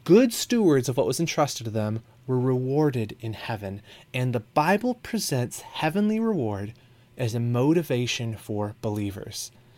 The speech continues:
I want to live a life of productivity for God's glory so that when I stand before him at the end of time, I hear, "Well done, good and faithful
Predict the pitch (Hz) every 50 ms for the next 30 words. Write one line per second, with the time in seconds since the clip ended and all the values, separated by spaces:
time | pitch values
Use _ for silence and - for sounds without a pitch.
0 | - - - _ _ - - 170 190 202 185 156 143 156 175 196 190 - - 127
1 | 131 135 143 180 180 170 - - - _ - 127 117 - _ - - 139 147 165
2 | 165 - - 143 135 143 139 135 127 - - 127 120 123 120 117 117 113 - -
3 | - - - 120 123 143 156 165 156 135 127 120 120 123 - - - - 131 135
4 | 127 143 - 127 123 120 123 143 165 156 - - - - - 151 160 180 190 196
5 | 190 190 - - - 156 160 165 156 143 139 123 - - 117 117 - 123 120 131
6 | 143 147 151 156 147 - - - - - 131 123 117 110 107 104 107 104 - -
7 | - - _ _ - 120 120 127 135 147 147 - - 117 113 107 104 104 101 107
8 | - _ _ _ _ _ _ _ _ _ - - 110 117 123 127 131 131 131 -
9 | - _ _ _ _ - 104 92 92 90 90 90 90 90 - _ _ _ _ _
10 | - _ - - 107 98 95 95 92 92 - - - - 101 95 - - - 98
11 | 92 - - - - 95 92 -